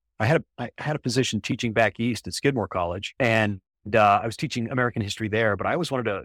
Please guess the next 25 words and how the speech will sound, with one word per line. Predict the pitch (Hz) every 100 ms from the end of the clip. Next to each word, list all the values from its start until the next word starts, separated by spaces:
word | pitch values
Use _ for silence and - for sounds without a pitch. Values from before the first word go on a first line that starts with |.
| -
teach | - 117
at | 98
a | - -
church | - 98
school, | - - 85 - _ _ _ _ _
and | 127
a |
position | 117 127 185 165
opened | 156 139 120
at | 123
B | 151
Y | 139 123
U | 120 123 107
Idaho, | 143 175 110 90 113 - _ _ -
and | 120
they | 113
said | - 131
they | 123
needed | 123 151 135
somebody | - 127 123
who | 117
could | 107
teach | 135 117 -
American | 117 123 123 127
history, | 113 110 - 107 120